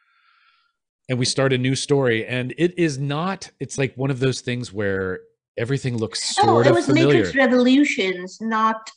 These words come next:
Speaker 2: um, the last one was two thousand three, Revolutions,
Speaker 1: Two thousand three,
Speaker 2: right?
Speaker 1: so four, right, four
Speaker 2: Yeah.
Speaker 1: years later, Matrix
Speaker 2: Mm-hmm.
Speaker 1: Revolutions, and,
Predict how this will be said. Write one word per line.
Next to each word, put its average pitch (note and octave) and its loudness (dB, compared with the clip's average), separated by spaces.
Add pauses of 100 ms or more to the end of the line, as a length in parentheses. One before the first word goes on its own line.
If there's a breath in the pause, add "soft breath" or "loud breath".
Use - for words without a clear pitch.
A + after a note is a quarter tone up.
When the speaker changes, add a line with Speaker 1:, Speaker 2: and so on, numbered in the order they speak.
Speaker 2:
um, F3+ -8 (500)
the A#3 4
last D4 2
one B3+ 0
was G#3 -4
two A#3+ -8
thousand G3 -6
three, F#3+ -6
Revolutions, F#3 0
Speaker 1:
Two A#2+ -2
thousand G#2 -4
three, A2+ -4
Speaker 2:
right? E2 -10
Speaker 1:
so - -12
four, C3+ 0
right, A#2 -2
four E3 2
Speaker 2:
Yeah. D#3 4
Speaker 1:
years C3 4
later, F#2 0 (420 soft breath)
Matrix D#3+ 0
Speaker 2:
Mm-hmm. F3 0
Speaker 1:
Revolutions, A2+ -2 (440 loud breath)
and, A2 2